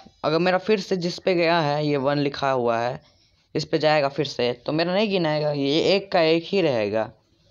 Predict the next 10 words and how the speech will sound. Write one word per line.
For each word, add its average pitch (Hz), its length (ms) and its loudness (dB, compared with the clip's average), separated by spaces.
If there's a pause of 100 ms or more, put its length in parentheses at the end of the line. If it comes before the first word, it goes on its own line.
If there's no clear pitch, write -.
(1000)
मतलब 156 140 0
दो 175 160 2
हो 165 100 2
जाएगा, 123 300 2
एक 143 220 -2
की 139 80 -2
जगह 131 160 0
दो 120 120 0
हो 113 120 -2
जाएगा। 104 260 -2